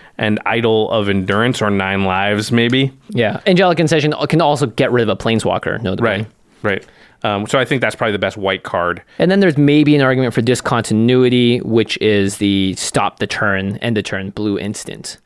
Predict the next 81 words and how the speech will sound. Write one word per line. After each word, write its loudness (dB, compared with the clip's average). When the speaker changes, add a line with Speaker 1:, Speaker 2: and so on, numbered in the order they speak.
Speaker 1:
It's -2
probably 0
closer 0
to -2
power -2
level 0
of -2
all 2
the 2
other 0
cards -4
that 0
aren't -4
blue, 0
but 0
I 0
think -4
the 0
other 0
two -2
blue -2
<laughs> -4
cards 0
are -2
better 0
than 2
it. -2
Speaker 2:
Yeah, 2
Speaker 1:
Which 2
Speaker 2:
and 2
Speaker 1:
kinda 2
Speaker 2:
it's -2
by 2
a 4
big, 0
it's 0
a 2
long, 2
long 2
distance -4
between -4
the 2
rest 2
of -10
the -2
cards -2
and -6
the -6
blue -4
cards -6
here, -6
I -8
think. -10
Speaker 1:
Yeah, 2
I 0
think 0
if 0
we 4
were 2
gonna 0
narrow 2
it 0
down 2
even 0
further, 0
we 4
would 2
just 0
say 2
it's -4
either 4
Teferi, 0
Master 0
of -4
Time, 0
or 2
Sublime 0
Epiphany. -2
Do -2
you 4
agree? 0